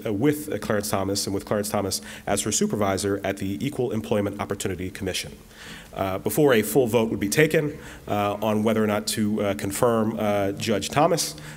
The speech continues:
um, they decided to have hearings, uh, where both Ms. Hill, uh, and, uh, Judge Thomas would speak. We're not gonna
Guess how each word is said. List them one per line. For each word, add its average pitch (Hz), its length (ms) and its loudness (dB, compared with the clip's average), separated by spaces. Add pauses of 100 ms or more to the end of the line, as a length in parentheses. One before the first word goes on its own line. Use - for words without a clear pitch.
um, 104 480 -2
they 117 100 0
decided 113 300 0
to 101 80 -4
have 104 180 0
hearings, 104 640 0
uh, 90 160 -8
where 92 140 -4
both 101 260 -2 (260)
Ms. 104 220 0
Hill, 98 380 0
uh, 92 340 -4
and, 90 340 -4
uh, 92 140 -4
Judge 92 260 -4
Thomas 90 380 -2 (280)
would 98 120 -2
speak. - 220 -4
We're 113 80 0
not 120 160 4
gonna 104 180 2